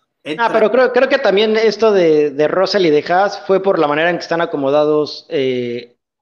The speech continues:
Speaker 2: en, en los pits. Recordemos que están acomodados como quedaron en, en el campeonato de, de constructores.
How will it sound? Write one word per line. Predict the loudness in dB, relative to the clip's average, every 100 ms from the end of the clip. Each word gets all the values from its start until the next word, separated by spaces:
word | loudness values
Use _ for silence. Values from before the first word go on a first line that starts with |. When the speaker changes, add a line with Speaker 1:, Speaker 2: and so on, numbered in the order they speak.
| -10
Speaker 2:
en, | -4 -2 -2 -4 -6 -8 -6
en | -4
los | -4 -2
pits. | -2 -2 -4
Recordemos | -4 0 2 2 2 -2
que | 0 0 0
están | 0 -2
acomodados | -2 0 2 2 0
como | -6 -8 -2
quedaron | 0 0 0 -2
en, | -4 -6
en | -4 -2 -2
el | -2 -2
campeonato | -2 0 0 0 0
de, | 2 0 -2 -4
de | -6
constructores. | -6 -8 -10 -4 0 0 -4